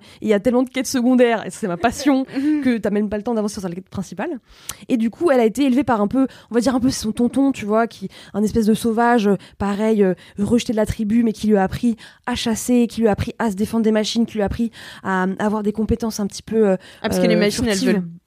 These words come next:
Speaker 1: Bien sûr,
Speaker 2: buter
Speaker 1: elles,
Speaker 2: les gens, ouais.
Speaker 1: exactement. En fait, euh, elles sont, elles sont contrôlées par une entité, euh, globale, tu vois,
Speaker 2: Mhm.
Speaker 1: qui, du coup, euh,
Speaker 2: Le
Speaker 1: effectivement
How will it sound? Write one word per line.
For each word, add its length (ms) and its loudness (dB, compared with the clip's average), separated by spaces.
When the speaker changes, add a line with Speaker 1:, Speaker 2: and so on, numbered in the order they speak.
Speaker 1:
Bien 120 4
sûr, 180 -4
Speaker 2:
buter 100 0
Speaker 1:
elles, 80 0
Speaker 2:
les 40 -4
gens, 180 -2
ouais. 100 -8
Speaker 1:
exactement. 360 -2
En 40 4
fait, 160 2
euh, 240 2
elles 100 -2
sont, 420 0
elles 120 -2
sont 100 -4
contrôlées 360 0
par 180 2
une 160 2
entité, 480 -2
euh, 260 0
globale, 560 -2
tu 140 -12
vois, 160 -8
Speaker 2:
Mhm. 300 -4
Speaker 1:
qui, 260 2
du 120 -2
coup, 220 0
euh, 360 2
Speaker 2:
Le 80 0
Speaker 1:
effectivement 200 -4